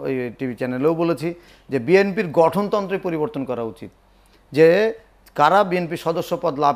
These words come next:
করার যোগ্যতা রাখে, এই একটা জায়গায় আসা বলা উচিত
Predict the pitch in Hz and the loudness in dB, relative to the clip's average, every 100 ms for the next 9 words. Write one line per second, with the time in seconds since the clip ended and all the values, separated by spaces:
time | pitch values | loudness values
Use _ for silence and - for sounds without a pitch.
0 | - 147 135 135 117 135 131 123 120 - | -2 -4 -4 -6 -6 -6 -4 -4 -4 -6
1 | 196 - 190 196 - 156 160 131 135 139 | -6 -4 -4 -6 -10 -10 -6 -4 -4 -2
2 | 180 123 - 156 147 143 139 196 | -4 -4 -8 -6 -2 -2 -2 -4